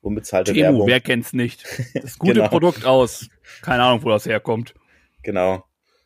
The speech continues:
Speaker 1: Also, äh, von daher, ich glaube, wenn ihr das sucht, dann findet ihr das auch relativ schnell. Und ich finde das eine ganz clevere Lösung einfach, um die Bilder nicht alle in die Schublade zu packen oder wegzulegen, sondern auch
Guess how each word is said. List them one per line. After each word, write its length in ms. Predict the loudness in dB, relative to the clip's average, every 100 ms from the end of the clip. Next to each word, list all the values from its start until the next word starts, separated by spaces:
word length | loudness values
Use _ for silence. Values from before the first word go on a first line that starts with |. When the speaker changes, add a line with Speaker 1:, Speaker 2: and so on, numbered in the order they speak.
| -14 _
Speaker 1:
Also, 440 | -2 2 4 4
äh, 120 | 4
von 180 | 2 -2
daher, 300 | 0 2 2
ich 100 | 0
glaube, 280 | 0 0 2
wenn 160 | 0 2
ihr 180 | 2
das 200 | 2 0
sucht, 220 | -2 -4 -2
dann 100 | -2
findet 280 | 0 0
ihr 40 | 0
das 140 | 0
auch 160 | -2 0
relativ 300 | 0 -2 -6
schnell. 320 | -2 0 0 -2 -10 -12 -20 -20 -20 _ _ -2
Und 460 | 2 2 0 -8 _ _ _ _ _ _ _ _
ich 140 | -8 -2
finde 180 | 0
das 80 | 0
eine 360 | 2 4 4 2
ganz 580 | -2 -4 -8 -12 -14 -18 -8
clevere 340 | -2 2 2
Lösung 340 | 4 2 0 -2
einfach, 340 | -4 -6 -12 _ _ _ _ _ -2
um 220 | 0 2
die 100 | 0
Bilder 300 | 4 4 4
nicht 180 | 2 0
alle 120 | 0
in 60 | 0
die 60 |
Schublade 500 | -2 -2 0 2 2
zu 180 | 0 -4
packen 300 | -4 -4 0
oder 220 | 2 2
wegzulegen, 520 | 2 0 -2 -2 0 0
sondern 280 | 0 0 2
auch 260 | 0 0